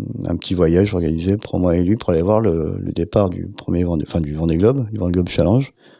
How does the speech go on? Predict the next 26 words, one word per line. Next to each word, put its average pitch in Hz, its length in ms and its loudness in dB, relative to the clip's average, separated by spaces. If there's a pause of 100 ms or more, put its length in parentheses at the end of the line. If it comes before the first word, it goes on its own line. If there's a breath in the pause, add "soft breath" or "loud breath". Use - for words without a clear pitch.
(100)
sur - 180 -2
une 87 60 2
vedette 90 240 4
à 92 60 -2
passagers, 90 500 2
il 117 60 6
avait 90 120 4
réservé 87 260 2
un 85 80 2
hôtel 87 280 2
et 82 60 0
tout, 131 240 2
mais 123 240 8
il 127 60 6
m'a 104 120 6
dit 101 120 4
un 101 80 4
peu 143 100 4
au 143 40 6
dernier 113 200 4
moment, 113 160 6
parce 139 100 2
qu'il 101 120 -2
était 101 160 0
pas 113 160 2
sûr 156 360 2